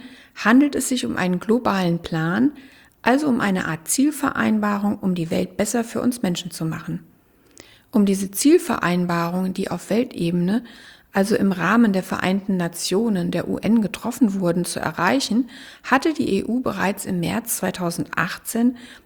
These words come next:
den Aktionsplan zur Finanzierung nachhaltigen Wachstums auf den Weg gebracht. Über die Schritte dieses Aktionsplans hatten wir in der letzten Folge gesprochen. Und nun erleben wir, wie ein nächster Schritt umgesetzt wird.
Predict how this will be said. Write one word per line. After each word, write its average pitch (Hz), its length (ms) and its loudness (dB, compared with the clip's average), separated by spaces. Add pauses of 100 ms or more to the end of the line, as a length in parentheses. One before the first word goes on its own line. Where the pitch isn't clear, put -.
den - 140 2
Aktionsplan 254 960 0
zur 214 120 -4
Finanzierung 214 840 2
nachhaltigen 196 720 -2
Wachstums - 520 -4
auf - 160 -8
den 165 200 -4
Weg 151 160 -4
gebracht. - 560 -12 (1600)
Über 208 200 4
die 214 100 4
Schritte 294 340 2
dieses 220 320 0
Aktionsplans 254 1040 2
hatten 208 220 0
wir 226 80 0
in 208 80 2
der 220 80 4
letzten 185 380 0
Folge 165 400 -2
gesprochen. 165 540 -6 (500)
Und 165 180 -4
nun 240 340 6
erleben 190 460 2
wir, 214 300 2 (280)
wie - 120 -6
ein 180 160 -2
nächster 202 400 -2
Schritt - 280 -4
umgesetzt - 600 -4
wird. - 240 -16